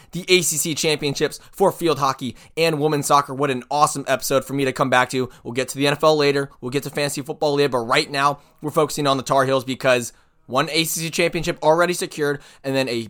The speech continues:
big-time matchup in Cary tomorrow at noon. Women's soccer playing Florida State for the A C C title. Remember, this is a team that did not make the A C C tournament last season for the first time in program history.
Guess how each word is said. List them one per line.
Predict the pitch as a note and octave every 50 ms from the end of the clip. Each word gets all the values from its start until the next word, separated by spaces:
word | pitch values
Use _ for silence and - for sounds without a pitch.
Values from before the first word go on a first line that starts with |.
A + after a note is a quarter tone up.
| - _
big-time | - C#3 C3+ D3 D3 D3 C#3+ - - - - C#3 C#3 C#3 C#3+ C3
matchup | B2 A#2 A2+ - - B2 A2 -
in | A2+ A2+
Cary | - - B2+ A2+ A#2 B2+ B2+
tomorrow | - - C3+ B2 A#2 A2+ A2+ - -
at | B2 B2+ C#3+ D#3 - D3
noon. | C#3 C3+ C3 B2 A#2 A2+ - - - - _ _ _ _ _ _ _ _ _
Women's | F3 G#3+ - C#3 B2+ -
soccer | E3 C3+ C3 - C3+
playing | - - C#3+ C3 B2 A2+
Florida | - C#3 C3 B2+ A#2+
State | - - B2 A2+ -
for | - A#3+ C4
the | G#3 G#3 F#3+
A | E3+
C | - -
C | D3 - C3+
title. | - C#3 C3 C3 C3 B2+
Remember, | C3 C#3 B2+ A#2
this | B2 D3 D#3+
is | F3+ F#3+
a | E3+
team | C3+ - - E3 E3 B2 G2 G#2+ - - - - -
that | C#3 C3
did | - C#3+ A#2+
not | A#2 A#2 B2+ D3+ F3+ F#3 D#3+
make | D#3 D3+ -
the | - D3 -
A | C#3 C#3 C3+
C | C#3+ C#3
C | - D3+ C#3+
tournament | - - C#3 C3 B2 A#2 A#2 A2 - - - - - - - - - - - - - _ -
last | G#2+ A#2 B2 B2+ D3 C#3+ -
season | - D3 C3+ C#3 B2+
for | -
the | B2+
first | B2 - - G3+ G3 -
time | G3 F3
in | F3 D#3
program | - F#3 F3+ E3 E3+ D#3+
history. | D#3 A3+ A#3 - - D3+ A2+ E2